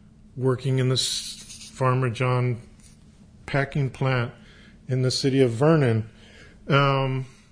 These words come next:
and in every restaurant we go to, um, and giving us all the food that we eat. Um, and so,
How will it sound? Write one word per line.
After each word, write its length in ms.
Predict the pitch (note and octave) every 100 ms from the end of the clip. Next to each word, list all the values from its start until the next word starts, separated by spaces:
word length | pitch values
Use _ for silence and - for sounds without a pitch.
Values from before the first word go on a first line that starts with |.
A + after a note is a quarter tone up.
| - - - - -
and 200 | C3+ C3+
in 260 | C3+ C3 B2 - - - - - - - - - - -
every 680 | C#3 B2 C3+ C3 B2+ C3 -
restaurant 580 | E3+ C3 B2+ - C#3 C#3+
we 140 | C3 B2
go 220 | C#3+ E3+
to, 440 | E3+ B2 A2 A2+ - - - - - - -
um, 520 | C3+ C3 B2+ B2 B2+ - - - - - D4 - -
and 440 | D#3 C3+ C3 C3 E3+ - F3
giving 360 | D#3 C#3 C#3 C3+
us 400 | C3+ - - - -
all 140 | C#3
the 100 | C3
food 340 | - C#3+ C3+ B2+
that 120 | B2+
we 140 | C3
eat. 320 | D3 D#3+ B2+ - - - - - - -
Um, 440 | D3 C#3 C3 D3 -
and 160 | E3 D3
so, 600 | - F3 D#3+ D3+ D3+